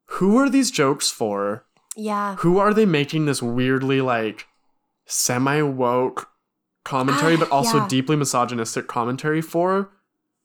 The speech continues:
Speaker 1: 'Cause part of me is like, oh, is it, like, like, s-, straight guys that are like, "Ah, ha, ha, yeah,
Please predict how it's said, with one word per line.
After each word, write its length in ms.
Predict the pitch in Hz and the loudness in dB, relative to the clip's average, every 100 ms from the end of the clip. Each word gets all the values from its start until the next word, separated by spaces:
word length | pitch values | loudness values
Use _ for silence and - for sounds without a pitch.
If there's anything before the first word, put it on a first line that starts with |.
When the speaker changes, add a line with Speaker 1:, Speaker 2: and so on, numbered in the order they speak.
| _ - | _ -8
Speaker 1:
'Cause 140 | 147 | -6
part 220 | - 214 | 0 0
of 60 | 196 | 2
me 80 | 147 | 0
is 100 | 131 | 0
like, 160 | 123 127 | -2 0
oh, 140 | 143 | 0
is 120 | 131 | 0
it, 140 | 123 120 | 0 -2
like, 340 | 120 110 - _ _ _ _ _ _ - | -2 -4 -8 _ _ _ _ _ _ -4
like, 120 | 131 | -4
s-, 180 | 123 - - 127 | -2 -6 -6 -6
straight 380 | - 143 131 | -2 0 0
guys 240 | 127 120 117 | 0 -2 0
that 80 | 117 | 0
are 60 | |
like, 120 | 110 - | 0 0
"Ah, 60 | |
ha, 180 | 139 147 | -2 0
ha, 140 | 156 | 0
yeah, 320 | 139 127 135 | 0 0 0